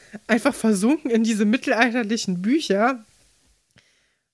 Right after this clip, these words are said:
Was eigentlich ja auch, es ist sehr clever einfach von ihm, dass er versucht, über das Mittelalter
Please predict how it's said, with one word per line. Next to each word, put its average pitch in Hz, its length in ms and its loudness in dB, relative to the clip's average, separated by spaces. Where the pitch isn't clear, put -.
Was 269 360 0
eigentlich 311 340 2
ja 285 220 4
auch, - 160 -6
es 233 320 -4
ist 302 180 -4
sehr 330 100 4
clever 311 320 0
einfach 196 280 -2
von 190 240 -2
ihm, 220 220 -2
dass 240 160 -2
er 240 80 2
versucht, 247 320 -2
über 226 140 0
das 214 180 0
Mittelalter 190 800 0